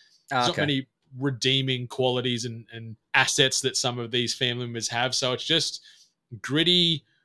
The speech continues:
Speaker 1: high stakes, political, entertainment based drama. Uh, yeah, four seasons. It's just wrapped up, and it's really, really, really good. Very heavy, very, um,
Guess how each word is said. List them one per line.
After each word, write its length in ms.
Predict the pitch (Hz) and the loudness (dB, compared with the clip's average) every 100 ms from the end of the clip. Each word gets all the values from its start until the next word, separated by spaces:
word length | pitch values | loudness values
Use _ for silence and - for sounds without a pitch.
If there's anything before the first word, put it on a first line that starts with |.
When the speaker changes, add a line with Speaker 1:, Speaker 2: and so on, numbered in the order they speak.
| _ | _
Speaker 1:
high 300 | - - 139 | -8 2 4
stakes, 800 | 135 - 131 127 120 - - - _ _ _ _ _ _ _ - | 4 4 2 2 0 -2 -2 -6 _ _ _ _ _ _ _ 0
political, 960 | 139 135 143 135 151 139 131 131 131 - | 2 4 4 4 4 6 6 4 0 -2
entertainment 640 | 131 123 123 123 120 120 127 | -4 -4 -4 -2 -2 -4 -4
based 280 | 113 113 - | -2 -2 -4
drama. 600 | 113 110 110 107 107 - _ - | -4 -4 -4 -6 -6 -12 _ -12
Uh, 320 | 104 104 104 98 - | -8 -6 -8 -12 -8
yeah, 120 | 110 | -8
four 320 | - 151 156 | -4 0 2
seasons. 520 | - 139 135 135 131 | 4 4 4 0 -4
It's 120 | 117 - | -6 -2
just 260 | 135 - | -2 0
wrapped 260 | 135 117 - | -2 -2 -2
up, 280 | 113 107 _ _ _ _ _ _ - | -4 -6 _ _ _ _ _ _ -12
and 100 | 131 | -8
it's 180 | 117 - | -8 -8
really, 560 | 107 139 143 131 117 95 | -4 0 2 2 -2 -6
really, 320 | 110 120 117 107 | -8 -6 -6 -8
really 320 | 113 107 104 | -8 -8 -10
good. 400 | - 110 107 - - 101 | -10 -8 -8 -10 -14 -20
Very 400 | 98 139 160 139 | -2 2 4 4
heavy, 500 | 120 131 131 127 117 - - - _ 113 | 2 2 4 2 -2 -12 -20 -20 _ -10
very, 760 | 107 135 135 135 131 127 123 | 0 2 2 2 2 0 -2
um, 520 | 113 117 117 113 110 | -4 -4 -6 -8 -14